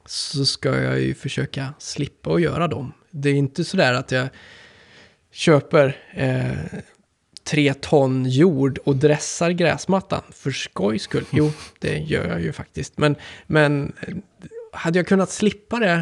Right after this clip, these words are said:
Speaker 1: eller liksom, hade jag fått samma resultat eller bättre utan att göra det, så hade jag ju hellre suttit med en kopp kaffe och en, och en mazarin på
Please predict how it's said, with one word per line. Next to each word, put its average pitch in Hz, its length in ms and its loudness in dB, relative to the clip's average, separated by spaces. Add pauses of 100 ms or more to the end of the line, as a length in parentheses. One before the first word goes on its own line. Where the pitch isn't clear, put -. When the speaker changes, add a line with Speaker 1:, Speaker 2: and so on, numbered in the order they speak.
Speaker 1:
eller 160 160 0
liksom, 151 220 -2
hade 151 140 -2
jag 156 80 0
fått - 160 -10
samma 202 340 0
resultat 147 920 -4
eller 143 180 0
bättre - 580 -4
utan 160 480 -4
att 185 80 0
göra - 280 -2
det, 151 140 -6
så - 160 -10
hade 143 140 -4
jag - 140 -4
ju 147 40 -2
hellre 160 520 0 (560)
suttit 151 640 0
med 143 220 4
en 135 80 0
kopp - 240 -8
kaffe - 380 -6
och 131 60 2
en, 131 220 -2
och 151 100 0
en 139 140 0
mazarin 143 800 0
på - 200 -8